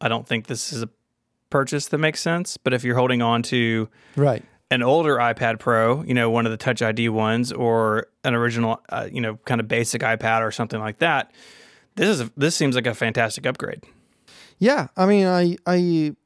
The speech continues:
Speaker 2: I agree with that. And I don't think anybody, like, I, I compared the iPad Air and the eleven inch iPad Pro, not because I'm suggesting that there's gonna be people who are gonna switch from the iPad Pro to the iPad Air. Like, you shouldn't do that, because even the twenty eighteen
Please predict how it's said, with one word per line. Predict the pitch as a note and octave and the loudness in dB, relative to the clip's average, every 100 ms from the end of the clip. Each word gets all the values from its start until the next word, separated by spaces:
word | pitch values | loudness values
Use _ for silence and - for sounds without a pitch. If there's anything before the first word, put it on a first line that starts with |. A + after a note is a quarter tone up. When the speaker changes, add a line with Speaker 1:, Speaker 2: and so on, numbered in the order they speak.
| _ _ _ _ - | _ _ _ _ 0
Speaker 2:
I | E3 | 2
agree | F3 G#3 | 4 4
with | C#3+ | 4
that. | A#2+ - _ | 0 -4 _
And | D#3+ D#3+ D3+ D3+ | 0 2 2 0
I | F3+ F#3 | 2 2
don't | G3 | 2
think | A3 G3 | 2 2
anybody, | F3+ E3+ C#3+ C#3 B2+ A2+ - _ _ _ | 2 2 2 2 2 -2 -6 _ _ _
like, | F3+ F#3 | 0 2
I, | F#3+ | 2
I | F#3+ | 0
compared | F#3 F#3+ - A3+ A3+ F#3+ E3+ | 2 2 4 4 4 2 -2
the | D#3 | 2
iPad | D3+ D#3 D#3+ D3 | 2 2 2 4
Air | D3 C#3+ C#3+ | 4 4 2
and | C#3+ C#3 | 0 0
the | C3+ | 2
eleven | C#3 C#3 | 2 2
inch | C#3 C3+ | -2 -2
iPad | C#3+ C3+ C3+ | -2 -2 -2
Pro, | C#3+ C3 B2 - - - | 2 2 0 -6 -20 -2
not | D3+ F3+ F#3+ | 2 2 2
because | F3+ - E3 D#3 | -2 0 0 2
I'm | D3+ | 0
suggesting | - C3+ C#3+ C#3+ D3+ C3+ | -2 0 0 2 0 -2
that | B2 | -2
there's | C3 A#2 | -4 -2
gonna | C#3 C3+ | -2 -2
be | C3 | -2
people | C3+ C#3 C3+ | -4 -2 -2
who | |
are | B2+ | 0
gonna | B2+ B2+ A#2 | -2 -2 -4
switch | - - C#3+ D3 | -10 -6 -4 -4
from | - C#3 C3 | -4 -2 -2
the | A#2+ | -2
iPad | A#2+ B2 D3 - | -2 -2 -4 -6
Pro | C3 C3 | -2 -2
to | C3+ | -2
the | A#2+ | -4
iPad | A#2+ C3+ - | -2 -6 -4
Air. | C3 C#3+ D#3+ | 0 0 0
Like, | D3+ - | -2 -2
you | |
shouldn't | D3+ G3 C#3+ | -2 0 -2
do | B2 D3+ | -2 0
that, | B2 - - - - _ | 0 -4 -10 -20 -20 _
because | D3 D3 | 0 2
even | E3+ E3+ | 2 0
the | D3+ | -2
twenty | - D#3 D#3 D3+ | 2 2 4 0
eighteen | C#3 - C#3+ C3+ | 0 -2 0 -2